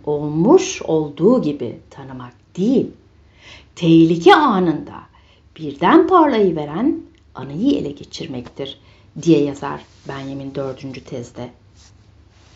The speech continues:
Öncelikle büyük dönüşümler ve savaşlar döneminde şairler, yazarlar zaman kavramı ile beraber geçmiş, gelecek, mekan ve bellek üzerine yoğunlaşıp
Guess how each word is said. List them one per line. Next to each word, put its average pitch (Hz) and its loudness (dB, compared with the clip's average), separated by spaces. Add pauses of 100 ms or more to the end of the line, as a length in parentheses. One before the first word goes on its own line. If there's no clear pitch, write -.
(1500)
Öncelikle 320 4
büyük 269 2
dönüşümler 214 -2
ve 214 0
savaşlar 170 -2
döneminde 131 -6 (580)
şairler, 151 -8 (340)
yazarlar 143 -10 (680)
zaman 277 4
kavramı 330 2
ile 254 -2
beraber 160 -4 (340)
geçmiş, 160 -4
gelecek, 156 -6 (180)
mekan 175 -4
ve 190 0
bellek 165 0
üzerine 147 -4
yoğunlaşıp 147 -4